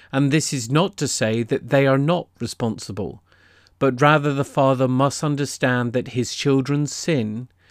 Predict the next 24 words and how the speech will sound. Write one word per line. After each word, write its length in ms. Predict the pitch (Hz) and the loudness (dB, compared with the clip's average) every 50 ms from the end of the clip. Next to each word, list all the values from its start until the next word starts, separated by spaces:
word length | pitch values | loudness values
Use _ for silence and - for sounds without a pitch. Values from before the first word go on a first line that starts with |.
| _ _ - - _ _ _ - _ _ _ _ _ _ _ _ _ - | _ _ -20 -20 _ _ _ -20 _ _ _ _ _ _ _ _ _ 0
is 240 | 131 139 127 110 117 | 2 2 2 4 4
that 240 | 143 139 143 - | 4 4 4 2
which 260 | - 139 139 - - - | 0 0 -2 -2 -2 -10
he 220 | - - 143 135 | -6 -2 0 2
must 340 | 135 131 123 - - _ - | 2 2 0 -2 -4 _ 0
bring 320 | 135 135 139 147 147 139 | 2 2 4 4 2 2
before 380 | 139 147 139 - - 156 147 139 | 0 -2 -2 0 -2 -2 -2 0
God 440 | - 131 120 120 120 120 117 - - - - | 2 2 4 4 4 2 0 -2 -4 -12 -6
and 360 | 127 123 120 120 120 117 - | -4 -2 -2 0 -2 -4 -6
confess, 760 | - - 120 113 - - 139 120 104 107 - - - - - _ _ _ _ | -6 -6 -6 -6 -4 -2 -2 -2 -2 -4 -8 -10 -12 -12 -16 _ _ _ _
just 260 | - 117 113 - - | -6 -6 -6 -2 0
like 220 | 139 135 131 120 - | -2 -2 -2 -2 -2
Job 460 | - 147 131 131 135 143 151 147 - - - _ _ _ _ _ - | 2 4 6 6 6 4 2 -2 -6 -16 -20 _ _ _ _ _ -4
and 160 | 127 120 120 | -2 0 0
Nehemiah. 600 | 123 123 120 120 120 120 117 113 104 107 127 139 123 _ _ - | 2 2 2 2 2 2 0 0 -2 -4 -8 -12 -18 _ _ -2
Job 240 | - 131 123 123 117 | 2 4 4 4 4
chapter 320 | - - 131 - - 123 120 | 0 -6 -8 -4 -4 -4 -2
one, 380 | 110 127 131 131 135 139 135 _ _ _ _ _ _ _ - | 0 0 0 0 0 -2 -6 _ _ _ _ _ _ _ -4
Nehemiah 500 | 127 123 127 127 131 147 151 143 120 110 | -2 0 2 2 2 2 2 0 0 -2
chapter 340 | - - 123 - - - 113 | -4 -6 -10 -8 -6 -6 -6
one. 320 | 101 101 107 - 113 - _ _ _ _ _ _ _ _ _ _ _ _ _ _ _ _ _ _ _ _ _ _ - | -6 -6 -8 -10 -12 -18 _ _ _ _ _ _ _ _ _ _ _ _ _ _ _ _ _ _ _ _ _ _ -4
More 260 | 127 139 143 147 139 | 0 4 4 6 6
on 180 | 135 131 131 123 | 6 4 4 2
this 400 | 120 117 107 - - - - | 2 0 0 -4 -10 -12 -14